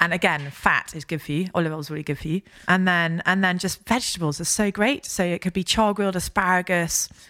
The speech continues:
with, like, a chili oil drizzled over it, um, some, you know, burnt butter breadcrumbs, or, you know, just,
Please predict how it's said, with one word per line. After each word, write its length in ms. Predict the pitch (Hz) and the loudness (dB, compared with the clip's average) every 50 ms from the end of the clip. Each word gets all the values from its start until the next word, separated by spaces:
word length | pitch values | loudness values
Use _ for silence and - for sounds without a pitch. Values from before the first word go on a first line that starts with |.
| _ - | _ -4
with, 400 | 165 180 185 175 165 160 160 - - | 0 2 4 4 4 2 0 0 0
like, 220 | 175 156 - - | -2 -2 0 -2
a 60 | 160 | -4
chili 500 | - - - - - 196 185 175 170 165 165 - | 0 0 0 0 0 0 0 2 0 0 0 2
oil 580 | 170 170 165 165 160 160 156 156 151 151 151 - _ | 2 2 4 2 2 0 0 0 -2 -4 -4 -8 _
drizzled 380 | - - 196 175 - 170 160 180 | 0 0 0 0 0 -2 2 2
over 340 | 170 165 160 156 160 156 156 | 4 2 2 2 2 2 2
it, 340 | 147 143 139 - - - - _ - | 2 2 0 0 -2 -4 -4 _ 0
um, 500 | 160 151 151 147 147 147 147 143 143 147 - - - - | 2 2 2 2 0 -2 -4 -6 -8 -8 -12 -16 -20 -12
some, 500 | - - - - 180 165 160 160 156 147 - | -6 -4 0 0 2 2 2 0 -2 -2 -2
you 100 | 175 175 | 0 0
know, 100 | 160 147 | 0 2
burnt 360 | 147 - 185 165 156 151 - | 2 2 2 2 2 0 -2
butter 260 | - 165 156 - - 151 | -2 -4 -2 -2 -6 -4
breadcrumbs, 880 | - - 160 143 - - - 151 139 143 143 139 135 143 135 - - - - | 0 0 0 0 0 -2 -2 -2 -2 -2 -2 -4 -6 -6 -4 -6 -6 -6 -4
or, 480 | 143 143 139 135 135 135 131 131 131 - - - - - - - | -6 -4 -4 -4 -4 -4 -4 -6 -8 -10 -16 -20 -20 -16 -6 0
you 100 | 208 208 | 2 2
know, 120 | 202 185 | 2 2
just, 360 | 180 - 233 - - - - | 2 0 0 0 0 -4 -6